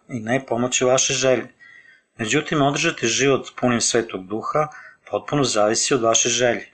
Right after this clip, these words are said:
Prema tome, ako želite da živite život pun Svetog Duha,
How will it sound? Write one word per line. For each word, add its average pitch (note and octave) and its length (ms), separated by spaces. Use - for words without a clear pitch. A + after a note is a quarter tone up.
Prema A#2+ 220
tome, C#3 400
ako G#2+ 220
želite C3 420
da A2+ 100
živite A#2 440
život A#2 400
pun A#2+ 140
Svetog G#2+ 420
Duha, D3+ 440